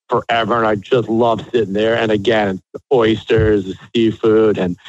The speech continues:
they make great martinis. And it's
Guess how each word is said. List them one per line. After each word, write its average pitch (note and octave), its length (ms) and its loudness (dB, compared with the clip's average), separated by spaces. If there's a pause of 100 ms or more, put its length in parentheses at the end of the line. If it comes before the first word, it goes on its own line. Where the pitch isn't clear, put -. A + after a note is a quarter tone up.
(560)
they C#3+ 200 2
make C3+ 280 0
great C3+ 420 0
martinis. C#3 1160 -2
And A#2+ 320 -2
it's A#2 160 -4